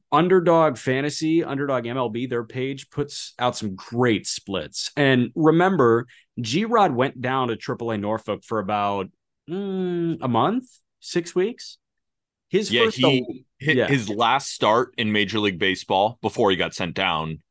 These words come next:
Speaker 2: was on May twenty-sixth against the Rangers, where he went three and a third and allowed eight earned.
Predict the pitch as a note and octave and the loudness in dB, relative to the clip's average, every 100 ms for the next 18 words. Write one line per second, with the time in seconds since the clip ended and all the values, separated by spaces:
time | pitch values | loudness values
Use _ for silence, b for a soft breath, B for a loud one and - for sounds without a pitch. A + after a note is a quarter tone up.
0 | _ G2+ G#2+ G2+ G2 G2+ A#2 - A#2+ A2 | _ -4 0 0 0 0 -2 -2 -2 -2
1 | - - A2 - - G2+ G2 - F#2+ E2+ | -4 -2 -2 -4 -8 -4 -2 -2 -2 0
2 | F#2 G2 A#2+ C3 B2+ - _ - G#2 A2 | 0 0 0 -2 -4 -12 _ -2 2 2
3 | G#2+ F2+ - G#2 A2+ B2 A2 - G#2+ G#2 | 2 -2 -4 0 2 2 -2 0 2 4
4 | G#2+ F#2+ F#2+ F#2 - F#2 G2 - F#2+ F#2+ | 2 2 2 2 0 -4 -4 -2 0 0
5 | A2+ A#2+ | 0 -4